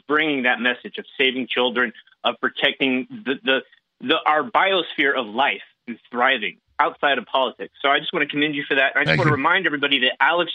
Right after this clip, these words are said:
Speaker 1: Jones is the tip of the spear. As far as Rand Paul, I, I can't wait. How do we get Rand Paul to run?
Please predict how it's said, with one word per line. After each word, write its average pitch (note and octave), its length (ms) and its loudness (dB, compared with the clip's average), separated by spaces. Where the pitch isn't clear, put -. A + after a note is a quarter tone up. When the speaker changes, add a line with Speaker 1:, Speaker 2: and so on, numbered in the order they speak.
Speaker 1:
Jones D3+ 280 0
is F3 300 0
the B2+ 80 -6
tip C3 200 -6
of A#2+ 60 -12
the G#2 140 -10
spear. G2 280 -2
As A#3 120 -2
far D4 180 2
as C3 80 -6
Rand G#3+ 400 0
Paul, F3 380 -2
I, C3 260 -4
I E3 140 2
can't F#3+ 320 -2
wait. F3 280 -2
How F#3+ 100 4
do B3 60 0
we A#3 100 0
get G3+ 180 -2
Rand F#3 260 0
Paul E3+ 160 0
to C3+ 80 -2
run? E3 260 0